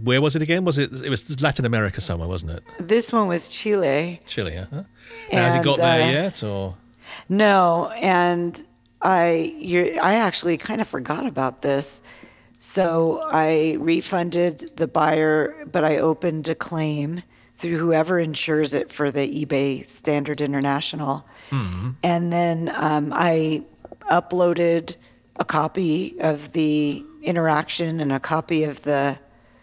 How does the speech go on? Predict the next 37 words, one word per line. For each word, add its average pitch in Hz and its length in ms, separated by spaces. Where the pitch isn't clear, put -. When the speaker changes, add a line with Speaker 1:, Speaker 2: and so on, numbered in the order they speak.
Speaker 2:
claim, 165 640
or - 340
that - 420
they 190 200
opened, 139 380
the 185 80
case 175 300
that - 220
she 202 260
opened. 151 380
I 208 120
don't 185 180
know 170 80
if 160 100
I'm 165 120
using 160 200
the 147 100
right 147 180
words, 143 400
but 151 200
it 151 140
was, 147 400
um, 139 400
she - 280
opened 156 340
something 147 360
with 139 140
eBay 131 400
saying 135 220
she 143 140
didn't 131 240
get 139 160
it. 135 160
So 170 580
I 180 180
got 185 160
another 190 420